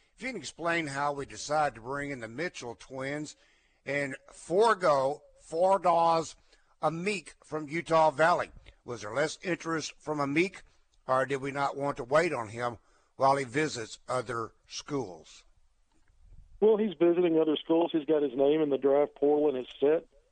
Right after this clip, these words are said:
Speaker 2: He told me repeatedly he's gonna go through that process. And so sometimes, you know, if you, what, what's the old saying, a bird in the hand or don't look a gift horse in the mouth. If you like what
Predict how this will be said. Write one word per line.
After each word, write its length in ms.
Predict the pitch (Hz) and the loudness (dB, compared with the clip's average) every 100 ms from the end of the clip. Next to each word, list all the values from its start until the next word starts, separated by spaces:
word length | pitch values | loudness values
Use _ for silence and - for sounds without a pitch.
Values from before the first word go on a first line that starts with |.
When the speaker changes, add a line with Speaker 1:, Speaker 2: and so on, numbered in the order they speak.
| - | -8
Speaker 2:
He 80 | 156 | -2
told 240 | 175 180 | 0 2
me 120 | 160 | 2
repeatedly 520 | 147 139 170 180 143 127 | 2 2 2 2 2 0
he's 80 | 127 | -2
gonna 160 | 139 | -2
go 220 | 117 143 | 2 0
through 160 | 139 135 | 2 0
that 180 | 117 - | -2 0
process. 420 | 165 190 - 113 - | 0 0 0 -4 -4
And 140 | 120 - | -4 2
so 240 | 117 110 _ _ _ _ _ | 2 2 _ _ _ _ _
sometimes, 500 | 170 240 196 170 160 - - | 0 2 4 4 2 -2 0
you 100 | 156 | 4
know, 240 | 143 139 | 4 2
if 140 | 151 - | 0 -4
you, 100 | 147 139 139 165 | -6 -2 -4 2
what, 200 | 175 175 | 2 4
what's 180 | 165 - | 4 4
the 60 | 151 | 4
old 220 | 160 156 | 4 4
saying, 200 | 156 156 139 | 2 4 2
a 40 | |
bird 280 | 123 156 151 | 4 4 4
in 40 | |
the 60 | 135 | 2
hand 260 | 143 151 143 | 4 4 4
or 60 | |
don't 200 | 135 147 | 4 4
look 140 | 147 147 | 4 0
a 60 | |
gift 240 | 123 143 139 | 0 0 2
horse 220 | 143 135 | 2 2
in 60 | 120 | 0
the 60 | |
mouth. 300 | 139 180 151 - - - - | 4 4 4 -2 -20 -16 0
If 160 | 143 - | 0 2
you 180 | 196 160 | 0 4
like 360 | 139 196 185 - | 6 6 4 2
what 140 | 151 | 2